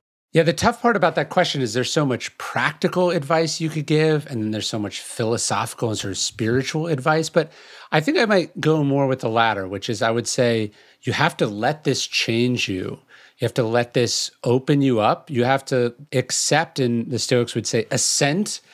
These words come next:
to all the things that it brings up in you. And, and I guess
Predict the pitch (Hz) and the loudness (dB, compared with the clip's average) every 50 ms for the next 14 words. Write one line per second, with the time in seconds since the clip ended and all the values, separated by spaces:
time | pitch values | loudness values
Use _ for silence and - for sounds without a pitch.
0 | - - - _ _ - - - 147 143 139 135 131 127 127 120 117 107 104 - | -20 -20 -20 _ _ -8 -4 -2 0 2 2 2 2 2 2 2 2 0 -2 -8
1 | - - - _ _ _ - 123 131 143 165 175 143 143 143 - - 160 160 160 | -20 -20 -20 _ _ _ -8 -4 0 2 2 2 2 0 -2 -2 0 2 2 2
2 | 160 - - 135 120 113 - - 113 117 135 139 135 120 - - 139 139 - 139 | 2 0 0 0 -2 -2 -4 -2 0 2 2 2 2 0 0 -2 0 0 0 0
3 | 113 107 104 107 117 139 151 - 175 185 220 202 349 339 - - - - - | 0 0 0 0 -2 -4 -4 -2 0 0 0 0 0 -2 -2 -4 -6 -10 -14